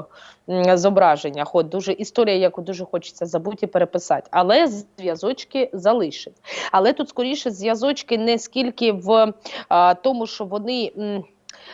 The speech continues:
це, знаєш, запасний планда-, плацдарм, це, е, знайти собі союзника. От давай так, знайти собі союзника.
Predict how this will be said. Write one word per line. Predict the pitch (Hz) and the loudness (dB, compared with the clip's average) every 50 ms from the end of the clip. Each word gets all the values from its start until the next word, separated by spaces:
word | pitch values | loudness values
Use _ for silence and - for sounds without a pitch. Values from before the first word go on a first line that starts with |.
| - _ | -20 _
це, | - 285 269 | 2 2 2
знаєш, | 226 285 370 330 254 | 4 4 4 2 2
запасний | 190 - 240 233 - 247 - - 277 277 | 2 0 -2 0 0 -4 -4 -4 -6 -6
планда-, | 247 - 233 240 240 226 196 220 233 214 175 175 - - | -6 -2 0 0 0 0 2 2 2 2 2 0 -2 -2
плацдарм, | 226 233 220 202 202 196 247 233 226 226 226 214 196 190 175 170 165 - | -2 -2 -2 -4 -4 0 0 0 0 0 -4 -8 -8 -6 -6 -8 -10 -16
це, | - - 240 240 247 240 233 - - | -10 -6 -4 0 0 0 0 0 -2
е, | 214 214 208 202 | 0 0 0 -2
знайти | 196 175 208 226 226 226 - 240 | -4 -6 -8 -8 -6 -6 -8 -12
собі | - - 226 202 208 | -10 -10 -10 -10 -12
союзника. | - - 226 214 196 202 175 151 156 151 - _ - - _ _ _ _ _ | -12 -10 -10 -8 -8 -8 -10 -10 -12 -16 -16 _ -18 -18 _ _ _ _ _
От | - 196 190 | -4 -4 0
давай | 170 208 208 208 190 - | 2 2 4 4 2 2
так, | - 156 135 - _ | 0 -2 -2 -4 _
знайти | 180 180 196 208 - 311 302 | -6 -4 -4 -2 -2 -4 -4
собі | - 254 220 202 226 | -4 -6 -6 -6 -8
союзника. | - - 226 214 190 196 165 151 151 151 120 - - - | -6 -6 -6 -4 -2 -4 -4 -6 -8 -12 -12 -10 -10 -10